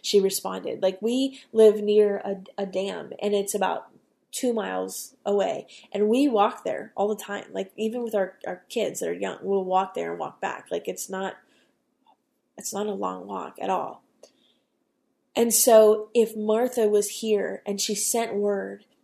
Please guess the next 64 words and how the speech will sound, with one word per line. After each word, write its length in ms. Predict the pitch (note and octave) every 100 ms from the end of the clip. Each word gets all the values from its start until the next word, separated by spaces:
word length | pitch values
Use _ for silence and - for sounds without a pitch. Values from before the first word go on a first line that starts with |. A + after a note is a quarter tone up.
| _
and 140 | G#3+ G#3
she 240 | - A3+
knows 300 | A3 A3+ A3+
that 160 | A3+ A3
Jesus 320 | G#3+ G#3 G3+
could 160 | - G#3
heal 260 | G#3 G3
him 140 | F#3+ G3+
'cause 120 | G3+
she's 220 | - G3+
seen 180 | G3+ G3
him 140 | G3
do 160 | G3 F#3+
all 120 | G3
these 200 | G3 G3
other 140 | G3
miracles, 440 | F#3+ F#3+ - F#3+ F#3+ - -
she 100 | G#3+
has 140 | G3+
a 40 | G3+
relationship 460 | G3+ G3+ G3+ G3
with 100 | G3
him, 160 | G3+ F#3+
she 160 | -
knows 280 | G3 G3 G#3
who 100 | G#3
he 260 | G3 G3 G3
is, 360 | F#3 F#3 - - - - _ _
she 340 | - - B3 A3+
knows 220 | G#3+ G#3+
that 60 | G#3+
he 160 | G3+
can 120 | G#3
heal 220 | G3 G3 G3
him, 180 | F#3+ -
and 100 | G3+
she 140 | A3+
sent 260 | G#3 G3+ -
word, 400 | G3+ G3+ G3 G3
and 140 | G3+
she 220 | G3 A3 G#3
knows 280 | G#3 A#3+
that 100 | A#3+
he 200 | - A3+
loves 320 | G#3+ G3+ G3 G#3
Lazarus, 720 | G3 G3 G3 F#3+ F3+ - - - - -
and 200 | G#3+ G3+
he's 200 | G#3 G#3 -
only 280 | A#3+ B3
two 140 | A#3+ B3
miles 300 | A3 G3+ G3+
away, 260 | G3+ G3
which 160 | G3 G3
is 180 | G3 F#3+
at 240 | F#3+ -
most 380 | G#3 G#3 G3+ -
an 100 | G3
hour, 360 | F#3 G3 F#3 -
a 60 |
couple 260 | - G3+ F#3+
hours, 500 | F#3 F3+ F3 G3+ -
two 300 | - G3+ G3
hours 280 | F#3+ G3 G#3+
maybe, 380 | G#3+ A3 A3+